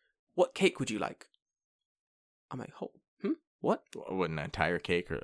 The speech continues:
Speaker 2: you mean, like, a piece?
Speaker 1: Oh,
Speaker 2: A, a,
Speaker 1: a
Speaker 2: an actual cake.
Speaker 1: a wedge of cake, David.
Speaker 2: Okay.
Speaker 1: Like, the woman
Speaker 2: A
Speaker 1: was
Speaker 2: solid ass
Speaker 1: a
Speaker 2: wedge of cake.
Speaker 1: a, a wedge of cake. Dude, this. <sighs> So she said, like, "What cake do you want?" And I was like,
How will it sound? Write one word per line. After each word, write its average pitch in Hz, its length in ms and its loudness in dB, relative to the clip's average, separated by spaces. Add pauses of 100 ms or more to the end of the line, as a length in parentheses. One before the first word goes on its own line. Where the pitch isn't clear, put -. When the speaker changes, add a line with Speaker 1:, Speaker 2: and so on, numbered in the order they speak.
Speaker 2:
you 76 160 -4
mean, 60 140 -4
like, - 160 -8
a - 40 -12
piece? - 380 -10 (120)
Speaker 1:
Oh, - 640 -18 (160)
Speaker 2:
A, 95 200 2
a, 95 260 4
Speaker 1:
a 123 100 4
Speaker 2:
an 101 120 4
actual 113 320 8
cake. 87 280 4
Speaker 1:
a 120 100 4
wedge 117 640 2
of 110 180 -2
cake, 110 240 -2
David. 107 420 -6
Speaker 2:
Okay. 95 260 2 (160)
Speaker 1:
Like, 123 200 4 (200)
the 123 80 0
woman 170 200 6
Speaker 2:
A - 40 4
Speaker 1:
was 139 160 6
Speaker 2:
solid 90 320 8
ass 87 240 6
Speaker 1:
a 95 40 0
Speaker 2:
wedge 80 160 0
of 78 60 -6
cake. 85 280 -2 (360)
Speaker 1:
a, - 100 -4 (200)
a - 60 -10 (120)
wedge - 380 4
of 143 80 -6
cake. 196 260 4 (200)
Dude, 165 200 4
this. 185 200 -2 (460)
<sighs> - 240 -8 (280)
So - 200 -4
she - 140 2
said, 262 120 10
like, 240 100 8
"What 175 200 8
cake 143 260 0
do 131 60 -2
you 113 80 6
want?" 113 160 2
And 123 100 -4
I 165 60 0
was 196 120 2
like, 175 140 2